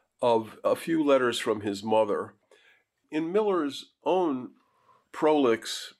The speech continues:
autobiography, which is nonetheless substantial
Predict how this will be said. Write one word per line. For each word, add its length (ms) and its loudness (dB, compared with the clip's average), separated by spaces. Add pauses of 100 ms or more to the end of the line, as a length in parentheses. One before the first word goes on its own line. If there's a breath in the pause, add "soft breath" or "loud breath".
(360)
autobiography, 880 4
which 200 -2
is 360 2
nonetheless 800 2 (180)
substantial 1000 0